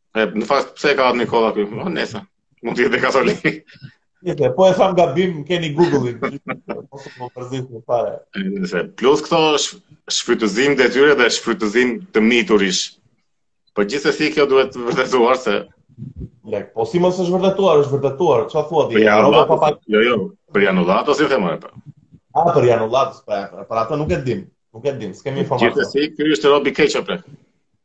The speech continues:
Speaker 2: Shumë, shumë i keq, shumë i keq. Unë nuk
Speaker 1: Po,
Speaker 2: dua
Speaker 1: do të thënë të-
Speaker 2: grek të na, të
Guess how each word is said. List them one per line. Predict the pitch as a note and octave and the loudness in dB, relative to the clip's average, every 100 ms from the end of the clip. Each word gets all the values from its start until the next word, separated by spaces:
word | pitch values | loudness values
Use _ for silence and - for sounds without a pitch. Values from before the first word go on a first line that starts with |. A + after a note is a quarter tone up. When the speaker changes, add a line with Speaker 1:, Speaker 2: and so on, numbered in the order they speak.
| _ _ _ _ _ _ _ _ _ _ _ - | _ _ _ _ _ _ _ _ _ _ _ -10
Speaker 2:
Shumë, | C#3 B2+ A2 | -6 -6 -6
shumë | - C3+ | -10 -12
i | B2+ | -4
keq, | B2+ A2 - | -4 -4 -8
shumë | - C#3+ | -16 -16
i | A#2+ | -6
keq. | B2+ A2+ | -4 -4
Unë | B2 C3 | -6 -4
nuk | C#3+ | -2
Speaker 1:
Po, | A2 | 0
Speaker 2:
dua | D3+ D#3 | 2 4
Speaker 1:
do | C3 B2 | 4 4
të | |
thënë | C3 A#2+ | 0 -2
të- | B2+ A#2 A2+ A2 - _ _ - - _ _ _ _ _ | -2 -2 -2 -4 -8 _ _ -20 -20 _ _ _ _ _
Speaker 2:
grek | G3 G#3 F#3+ - | 0 2 2 -2
të | E3+ | 0
na, | D3+ C#3 B2+ | 0 0 -2
të | B2+ C#3+ | -6 -6